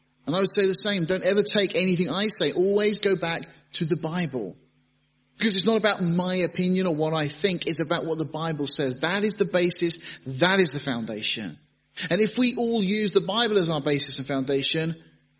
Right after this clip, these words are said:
we will come to a unity of the faith.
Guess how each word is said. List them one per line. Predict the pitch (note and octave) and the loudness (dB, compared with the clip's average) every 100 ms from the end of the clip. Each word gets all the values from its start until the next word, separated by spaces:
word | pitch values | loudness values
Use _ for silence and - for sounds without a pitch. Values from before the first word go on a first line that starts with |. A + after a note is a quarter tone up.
| _ _ _ | _ _ _
we | D#3 | -2
will | E3+ | -2
come | E3 F#3+ | -2 -4
to | F3+ F3 | -2 -4
a | |
unity | D3+ D3 F3 E3+ - C#3+ | -4 -4 -4 -2 -2 -2
of | C3 | -6
the | A2+ | -8
faith. | - G2+ - - - | -12 -14 -12 -14 -14